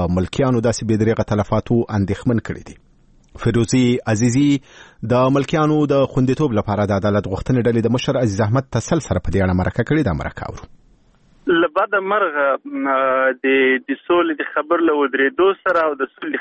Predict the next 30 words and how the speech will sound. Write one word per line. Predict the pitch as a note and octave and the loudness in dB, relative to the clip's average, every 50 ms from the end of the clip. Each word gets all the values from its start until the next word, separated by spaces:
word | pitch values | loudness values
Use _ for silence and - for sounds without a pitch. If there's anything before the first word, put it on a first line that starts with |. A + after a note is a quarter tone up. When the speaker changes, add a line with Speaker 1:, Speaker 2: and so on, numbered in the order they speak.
| - | -4
Speaker 2:
خبر | - C#3 C#3 D#3+ D#3 D3 | -6 -4 -2 -2 0 0
له | C#3 C3 A#2+ | 0 0 -2
پیل | - _ - F#3 F#3+ F#3 F3 D#3+ C#3+ B2+ - _ | -4 _ -4 -2 0 0 -2 -2 -4 -6 -8 _
سره، | - C3 B2 A#2+ A#2+ B2+ - _ _ _ _ _ - | -2 -2 0 0 -2 -4 -6 _ _ _ _ _ -4
همدارنګه | C#3+ D3 D3+ D#3 D#3 D3+ D3 | -2 0 0 0 0 -2 -4
د، | C#3+ C3+ C#3 C3+ C3 C3 | -2 -2 -2 -2 0 0
د | |
انتخاباتو | C#3 C3+ B2+ - - - C#3+ C3+ C3+ C#3+ D#3 D#3 D3+ - - C#3 | 0 0 0 -2 -4 -4 -2 -2 -2 0 -2 -2 -2 -6 -8 -6
د | C3+ | -4
ولسمشریزو | C3 B2+ B2+ B2+ - - C#3 C3+ B2 - - - D#3+ D3 C#3 | -2 -2 -2 -4 -4 -4 -4 -4 -4 -4 -4 -4 -4 -4 -4
ټاکنو | C3 - C3+ B2+ - - D#3+ D#3 D3 C3 | -4 -2 -4 -4 -2 -2 -2 0 0 -2
په | - - | 0 -2
نږدې | C3 C3 C3 C3 B2+ B2+ C3 B2 - | -2 0 0 -2 -4 -4 -4 -4 -2
کېدو | C#3 C3 C3+ E3 E3+ - - | -2 0 0 0 0 0 0
سره | E3 C#3+ C#3 - _ _ _ _ _ _ _ _ _ _ | -2 -2 -4 -6 _ _ _ _ _ _ _ _ _ _
په | - D3 | -6 -4
ټول | - - G#3+ G3+ | -2 0 0 0
افغانستان | F3 - - D#3+ D3 - - E3 D#3 | -2 -2 -2 -4 -4 -2 -4 -4 -4
کې | D3+ - - | -4 -4 -2
ملکي | C#3+ C#3 C3 B2 - - D3+ | -2 0 0 -2 -2 -2 0
مرګ | C#3+ C3+ B2+ B2 A#2 | 0 0 0 -2 -2
ژوبله | C3 C3 A#2+ B2 B2 A#2+ | -2 -2 0 0 -2 -2
زیاته | A2 A#2+ B2 A#2 - - B2 | 0 0 -2 -2 -2 -6 -12
شوله. | - - - C3 B2+ C3+ | -8 -4 -2 0 0 0
له | C#3 D3 D3 | 0 0 -2
ټولو | - _ A3+ G#3+ G3 E3+ D#3 C#3+ | -2 _ -2 0 2 2 0 0
اړخونو | C3+ - - - E3+ D#3 C3+ B2 | -2 -6 -4 -4 -2 -2 -2 -2
نه، | A#2+ A#2+ B2 A#2+ - D#3+ | -2 -2 -2 -2 -2 -4
هم | E3 F3+ F3+ F3 | -4 -4 -6 -4
د | E3 E3 E3 D#3+ D#3+ D#3 | -2 0 2 2 0 0